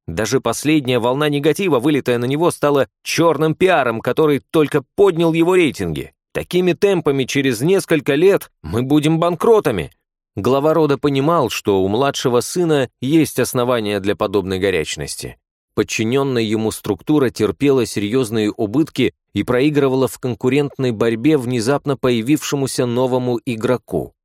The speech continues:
И Василий Игнатович не сказал бы, что продукция молодого Морозова была чем-то лучше того, что делалось на их заводах. Все дело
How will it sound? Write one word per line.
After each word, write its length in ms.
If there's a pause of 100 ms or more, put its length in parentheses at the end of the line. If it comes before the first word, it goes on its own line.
(300)
И 80
Василий 460
Игнатович 640
не 120
сказал 540
бы, 220 (160)
что 240
продукция 580
молодого 500
Морозова 580
была 280
чем-то 400
лучше 400
того, 300
что 220
делалось 580
на 60
их 160
заводах. 600 (640)
Все 220
дело 420